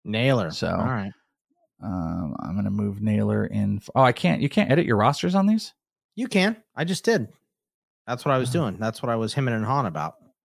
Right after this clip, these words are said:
Speaker 2: Why isn't it? Oh, you have to do the starter. No, it's not letting me.
Speaker 1: Who do you wanna move?
Speaker 2: Oh, because Naylor only qualifies at first here. Well, that's a mistake by me then.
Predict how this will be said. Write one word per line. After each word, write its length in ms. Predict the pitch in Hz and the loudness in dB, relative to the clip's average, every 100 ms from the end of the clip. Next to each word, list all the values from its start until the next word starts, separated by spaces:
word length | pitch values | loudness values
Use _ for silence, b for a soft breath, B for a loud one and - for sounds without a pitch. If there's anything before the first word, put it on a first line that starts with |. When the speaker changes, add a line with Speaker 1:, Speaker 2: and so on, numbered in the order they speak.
| _ | _
Speaker 2:
Why 200 | - 110 | -10 -6
isn't 200 | 113 117 | -4 -2
it? 160 | 110 - | -4 -2
Oh, 180 | 107 95 | -2 2
you 120 | 101 | 2
have 180 | 127 113 | 2 2
to 80 | 98 | 0
do 120 | 95 | -2
the 80 | 90 | -2
starter. 440 | - - 98 95 - | -4 -2 -2 -2 2
No, 240 | 123 190 123 | 4 6 4
it's 180 | 110 135 | 0 0
not 180 | 135 | 0
letting 240 | 135 - 120 | 0 0 0
me. 340 | 147 135 120 - _ _ _ _ _ _ _ _ _ _ _ _ _ _ _ _ - | 0 -2 -4 -8 _ _ _ _ _ _ _ _ _ _ _ _ _ _ _ _ 0
Speaker 1:
Who 120 | 156 | 4
do 60 | 156 | 6
you 80 | 151 | 6
wanna 140 | 131 | 4
move? 100 | 110 | 6
Speaker 2:
Oh, 180 | 190 185 | 8 8
because 340 | 135 - 131 | 6 2 0
Naylor 300 | 123 131 185 | 2 2 4
only 160 | 175 151 | 4 2
qualifies 480 | - 151 143 139 - | 2 0 2 0 0
at 120 | - | -6
first 520 | - - 127 190 - | -12 -6 -4 -4 -8
here. 280 | - 80 - | -14 -12 -12
Well, 140 | - 98 | -12 -8
that's 200 | 107 - | -8 -8
a 20 | |
mistake 380 | 87 - 104 104 | -12 -10 -10 -10
by 120 | 98 | -10
me 180 | 104 110 | -6 -6
then. 240 | 110 90 | -6 -8